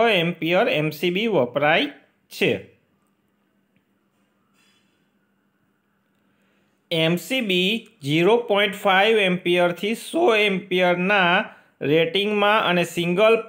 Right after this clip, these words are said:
પોલથી ફોર પોલની રચનામાં ઉપલબ્ધ હોય છે. એમ સી બીનું માઉન્ટિંગ પાંત્રીસ એમ એમ ડી આઈ એન રેલ પર કરવામાં આવે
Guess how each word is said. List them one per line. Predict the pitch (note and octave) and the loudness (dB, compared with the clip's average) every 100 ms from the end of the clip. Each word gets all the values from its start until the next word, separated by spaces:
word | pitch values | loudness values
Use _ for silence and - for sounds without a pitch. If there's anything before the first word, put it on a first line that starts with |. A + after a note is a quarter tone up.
| - _ | -16 _
પોલથી | E3+ E3 D#3+ D#3+ F#3+ G3 | 0 2 0 0 -2 -2
ફોર | - - F#3 A3 | -4 0 2 0
પોલની | A3 F3+ E3+ E3+ F#3+ G#3 | 0 2 2 2 0 0
રચનામાં | E3+ D#3+ E3 E3 E3+ G3+ - | 0 -2 -4 -2 -2 -2 -2
ઉપલબ્ધ | D3 - D#3+ E3+ E3 G3 | -4 -2 0 0 0 -2
હોય | F3 D3+ D3+ C#4 D#4 - _ _ _ _ | 2 2 4 2 -2 -10 _ _ _ _
છે. | - A3+ B2+ F#2+ - _ _ _ _ _ _ _ _ _ _ _ _ _ - | -4 -2 0 -4 -16 _ _ _ _ _ _ _ _ _ _ _ _ _ -6
એમ | D#3 E3+ E3+ | -2 0 -2
સી | - C4 | -2 -4
બીનું | G#3+ G3 F#3+ F#3 | -2 0 0 0
માઉન્ટિંગ | D#3 D#3 E3+ F3+ A3 G3+ F#3+ G3+ | 2 2 0 0 -2 -2 -2 -4
પાંત્રીસ | - F3 D#3+ D#3+ A3 A#3+ | -4 -2 -2 0 -2 0
એમ | G3+ F#3 | -2 0
એમ | F#3 F#3+ G3 D#3+ | 0 0 -2 -4
ડી | E3 F3 | 0 2
આઈ | G3 G3 | 4 2
એન | F#3+ F#3 | 2 0
રેલ | D#3 E3 F#3 | 2 2 2
પર | F#3 E3+ F#3 | 0 0 0
કરવામાં | G3 D3 C#3+ D3+ D3+ F3+ - | 0 0 2 2 2 0 -2
આવે | - C#3 B2+ E3+ | -2 -2 0 0